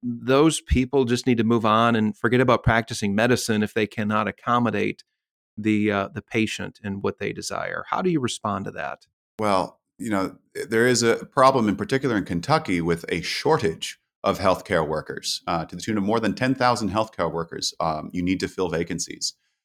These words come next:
Speaker 2: And if you're telling medical students who spend four years of undergrad, four years of medical school, and years of residency afterwards,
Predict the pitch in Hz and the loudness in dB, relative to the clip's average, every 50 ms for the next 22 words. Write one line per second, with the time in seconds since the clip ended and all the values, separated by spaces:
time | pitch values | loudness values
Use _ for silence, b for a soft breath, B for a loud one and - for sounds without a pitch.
0 | _ _ _ - 107 101 101 101 101 - - _ - 101 101 110 104 123 165 170 | _ _ _ -2 0 2 2 2 0 -4 -8 _ -4 -4 -2 0 0 0 0 0
1 | - - 110 113 139 131 80 71 71 - - 90 87 82 92 117 - 156 127 - | 0 0 2 2 2 2 0 -2 -6 -8 -6 -2 0 0 0 0 0 0 -2 -2
2 | - - 82 76 71 69 67 - - - _ - 101 - - 98 95 90 85 - | -2 -4 -6 -6 -6 -8 -10 -10 -12 -10 _ -4 -4 -4 -2 0 -2 -2 -2 -4
3 | - - 120 151 165 143 131 127 117 95 92 73 82 87 90 85 78 - 71 67 | -4 0 2 2 4 4 4 2 2 0 0 0 0 0 0 -2 -4 -4 -6 -10
4 | 64 - _ _ 110 120 131 143 135 135 131 98 98 82 85 87 90 92 101 - | -12 -12 _ _ 0 4 4 6 6 6 4 2 0 -2 -2 0 0 -2 -2 -4
5 | 85 - - - - - - _ _ - 90 85 85 87 - - 117 123 156 170 | -6 -8 -10 -12 -14 -20 -20 _ _ -8 -4 -4 -4 -4 -4 -4 -2 0 2 2
6 | 160 135 113 - 117 120 127 120 98 90 80 - - 78 82 92 92 - 82 78 | 2 2 0 0 0 0 0 0 0 -2 -4 -4 -4 -2 -2 -2 -2 -4 -8 -14
7 | - - - - | -14 -16 -20 -20